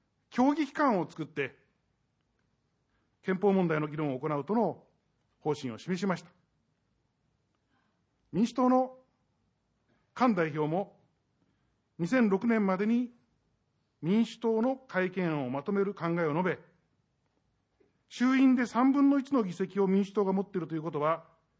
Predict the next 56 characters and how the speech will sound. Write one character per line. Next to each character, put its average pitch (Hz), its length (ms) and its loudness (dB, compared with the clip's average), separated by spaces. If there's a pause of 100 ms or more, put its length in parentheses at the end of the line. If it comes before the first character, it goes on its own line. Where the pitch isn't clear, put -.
(760)
憲 277 220 2
法 214 220 -2
改 190 220 0
定 196 140 0
の 180 80 -2
発 226 260 -6
議 208 60 -6
の 170 100 0
是 185 140 -6
非 185 100 -4
も 185 320 -4 (460)
民 196 200 2
主 208 60 -8
党 208 140 0
に 196 80 0
か 202 100 -16
か 277 80 0
っ 285 80 -4
て 220 80 -6
い 185 80 -2
る 139 140 -10 (840)
こ 180 100 -6
と 175 60 -2
だ 160 100 0
と 135 120 -8
し - 80 -14
て、 196 200 -2 (1300)
自 151 140 -2
民 233 180 6
党 240 200 0
と 240 120 -2
の 185 80 -2
改 214 280 -2
憲 226 220 0
議 202 80 -4
論 202 160 0
に 147 80 0
応 180 220 -2
ず 269 100 -4
る 285 160 -8 (560)
姿 - 220 -6
勢 185 80 2
を 214 220 0 (1080)
明 147 120 -4
ら 156 100 -6
か 135 80 -10
に 127 80 -10
し - 40 -18
て - 80 -14
い 120 40 -10
ま 117 100 -16
す。 - 140 -20 (1200)
公 240 180 2
明 285 160 4
党 262 140 0
も、 190 240 -2